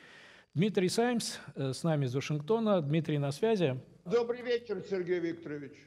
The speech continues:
Speaker 1: Э, конечно, в-, сейчас, э, все взгляды были прикованы к тем переговорам, которые ваши заместители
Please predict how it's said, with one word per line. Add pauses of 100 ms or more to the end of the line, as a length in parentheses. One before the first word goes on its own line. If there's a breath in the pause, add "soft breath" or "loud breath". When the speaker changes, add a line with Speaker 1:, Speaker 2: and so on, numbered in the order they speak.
(120)
Speaker 1:
Э,
конечно,
в-,
сейчас,
э,
все
взгляды
были
прикованы
к
тем
переговорам,
которые (600 loud breath)
ваши (280 loud breath)
заместители